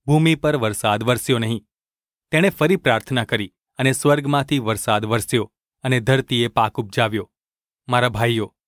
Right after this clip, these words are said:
જો તમારામાંનો કોઈ સત્ય માર્ગ તજીને અવળે માર્ગે ભટકી જાય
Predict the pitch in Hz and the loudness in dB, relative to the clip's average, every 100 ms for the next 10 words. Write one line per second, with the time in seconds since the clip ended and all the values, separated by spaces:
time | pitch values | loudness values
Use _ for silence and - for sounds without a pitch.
0 | _ _ 139 143 143 151 170 180 170 170 | _ _ 0 0 2 2 4 4 2 2
1 | 170 160 143 - 131 - 143 123 117 117 | 0 2 0 0 -4 0 0 2 0 -2
2 | - 113 107 147 110 - _ _ 151 156 | -4 -4 0 0 0 -8 _ _ 0 2
3 | 165 160 127 120 120 117 107 - 156 120 | 2 2 2 0 0 -2 -4 -2 0 2
4 | 117 113 | 0 0